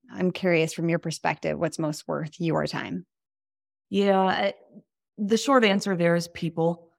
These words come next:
Speaker 2: Um, you know, when my time is short, that's, that's where it gets focused on. So people meaning, um, one, my team, um, our supply chain positions have been very tough, very frustrating for the past couple of years.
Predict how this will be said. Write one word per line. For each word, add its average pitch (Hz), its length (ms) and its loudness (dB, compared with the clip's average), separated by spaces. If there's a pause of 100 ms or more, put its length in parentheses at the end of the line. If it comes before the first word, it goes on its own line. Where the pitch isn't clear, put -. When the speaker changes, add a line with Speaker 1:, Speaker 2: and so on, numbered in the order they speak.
(300)
Speaker 2:
Um, 175 600 0
you 175 160 -2
know, 170 220 0
when 175 240 0
my 175 160 0
time 180 320 -2
is 170 100 -2
short, 170 560 0
that's, 170 640 -2
that's 170 220 0
where 170 160 2
it 156 120 -4
gets 170 200 -2
focused 160 420 -4
on. 160 340 -2
So 165 440 2 (480)
people 208 320 2
meaning, 190 720 2
um, 170 360 2
one, 175 420 2
my 165 200 0
team, 165 480 -2 (160)
um, 160 480 -6 (180)
our 185 200 0
supply 170 340 -2
chain 170 240 -2
positions 170 540 -2
have 156 160 -4
been 160 420 -2 (140)
very 170 260 2
tough, 160 480 -2
very 165 220 2
frustrating 170 880 -4
for 180 120 -4
the 175 80 -6
past 175 380 -2
couple 180 280 -4
of 185 80 0
years. 185 520 0